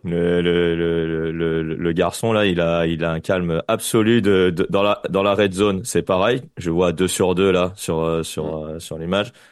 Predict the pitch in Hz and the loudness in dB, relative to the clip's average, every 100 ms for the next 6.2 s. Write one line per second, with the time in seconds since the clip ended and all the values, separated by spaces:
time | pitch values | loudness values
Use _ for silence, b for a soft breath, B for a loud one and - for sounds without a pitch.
0 | b _ - 82 80 80 78 - 85 82 | b _ -4 -2 0 -2 -4 -2 -4 -2
1 | 87 90 87 90 90 - 120 127 B B | 0 2 2 2 2 2 -2 -2 B B
2 | 82 82 - 90 87 - 120 92 90 87 | -4 -4 0 0 2 2 2 2 0 2
3 | - 98 107 95 - 98 92 82 87 87 | 0 0 0 -2 -4 -10 -10 -6 -4 0
4 | 101 107 98 - 87 82 85 - 85 90 | 2 2 0 -4 -2 -2 -2 -2 -2 -4
5 | 80 156 143 117 101 101 101 - 90 85 | -4 -6 -6 -8 -2 0 0 2 2 2
6 | 85 87 | 2 0